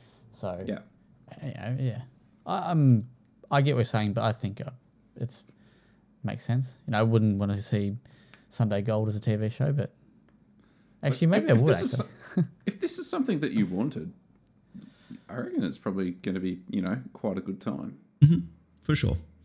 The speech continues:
Speaker 3: Like, it's H B O. They, they don't miss in terms of, um, the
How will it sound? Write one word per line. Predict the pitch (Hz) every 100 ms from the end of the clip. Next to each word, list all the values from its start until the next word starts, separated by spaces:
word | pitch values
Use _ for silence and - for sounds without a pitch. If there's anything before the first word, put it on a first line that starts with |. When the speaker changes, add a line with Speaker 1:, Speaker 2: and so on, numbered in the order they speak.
| _ _ -
Speaker 3:
Like, | 147 -
it's | 165
H | 180 -
B | 110
O. | 90
They, | 95 107
they | 107 107
don't | 110 104
miss | 98 95 104
in | 95
terms | 90 85 82
of, | 85 85
um, | 82 80
the | 82 82 80 76